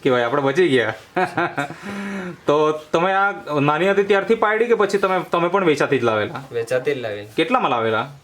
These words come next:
Speaker 2: અમે પંચાવનમાં લાવેલા.
Speaker 1: પંચાવન હજારમાં લાવેલા. અચ્છા. તો આ પણ એક ખર્ચો બહુ મોટો બચી ગયો કે ભાઈ વેચી નાખતે તો તમારે નવી ગાય લાવવી પડતે.
Speaker 2: હા.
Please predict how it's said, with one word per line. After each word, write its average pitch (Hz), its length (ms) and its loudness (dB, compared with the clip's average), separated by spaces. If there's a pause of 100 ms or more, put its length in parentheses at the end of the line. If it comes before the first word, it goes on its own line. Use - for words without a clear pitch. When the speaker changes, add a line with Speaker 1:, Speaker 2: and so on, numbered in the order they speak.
(360)
Speaker 2:
અમે 117 240 -14
પંચાવનમાં 113 600 -8
લાવેલા. 98 460 -18
Speaker 1:
પંચાવન 165 460 2
હજારમાં 131 320 2
લાવેલા. 104 400 -2 (220)
અચ્છા. 113 360 -4 (720)
તો 123 560 4 (320)
આ 131 100 4
પણ 180 200 0
એક 185 120 -2
ખર્ચો 175 300 2
બહુ 165 120 4
મોટો 170 200 2
બચી 151 260 2
ગયો 139 160 0
કે 143 100 0
ભાઈ 139 260 0
વેચી 139 300 2
નાખતે 180 260 0
તો 156 100 -4
તમારે 156 260 0
નવી 143 220 2
ગાય 165 160 2
લાવવી 147 160 2
પડતે. 117 340 0
Speaker 2:
હા. 107 300 -8